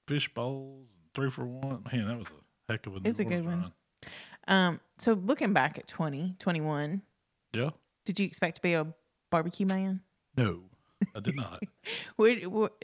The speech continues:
Speaker 2: looking back
Speaker 1: We did barbecue for fun back then. It was
Speaker 2: Yeah.
Speaker 1: just, it was, you know, it was the,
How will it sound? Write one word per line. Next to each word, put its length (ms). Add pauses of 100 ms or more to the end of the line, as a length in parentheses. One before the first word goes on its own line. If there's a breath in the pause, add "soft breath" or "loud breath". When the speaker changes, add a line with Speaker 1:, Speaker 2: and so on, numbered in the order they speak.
(140)
Speaker 2:
looking 320
back 120
Speaker 1:
We 60
did 160
barbecue 400
for 120
fun 420
back 240
then. 260
It 60
was 60
Speaker 2:
Yeah. 120
Speaker 1:
just, 260
it 80
was, 220 (200)
you 100
know, 180
it 100
was 140
the, 140